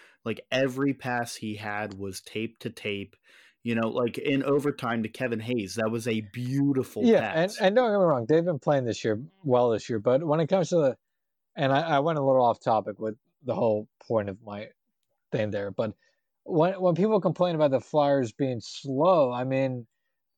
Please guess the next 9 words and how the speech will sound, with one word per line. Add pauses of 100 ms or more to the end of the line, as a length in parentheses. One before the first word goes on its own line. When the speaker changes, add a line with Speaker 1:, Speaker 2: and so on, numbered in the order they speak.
Speaker 2:
it
comes
back
to (1500)
Kevin
Hayes,
Voracek,
Van
Riemsdyk,